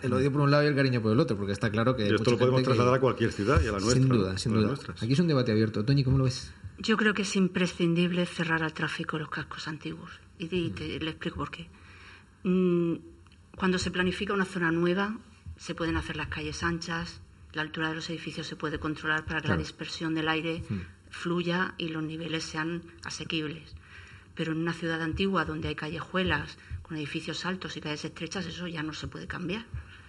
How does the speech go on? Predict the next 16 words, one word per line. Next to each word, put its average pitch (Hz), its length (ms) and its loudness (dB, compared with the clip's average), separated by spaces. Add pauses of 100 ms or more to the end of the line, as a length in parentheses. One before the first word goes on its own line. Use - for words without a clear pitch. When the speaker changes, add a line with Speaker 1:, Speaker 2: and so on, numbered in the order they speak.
(320)
Speaker 3:
Pues - 140 -6
no 147 60 -4
vamos 151 260 -6
a 151 60 -6
derruir 143 360 -4
edificios 143 800 -8 (380)
antiguos, 165 500 -4
no 170 80 -6
se 156 140 -8
puede. - 320 -12 (160)
Entonces, 160 320 -6
la 151 100 -2
única 170 280 0
opción 165 300 -4
ahí 180 240 2
es 233 240 -4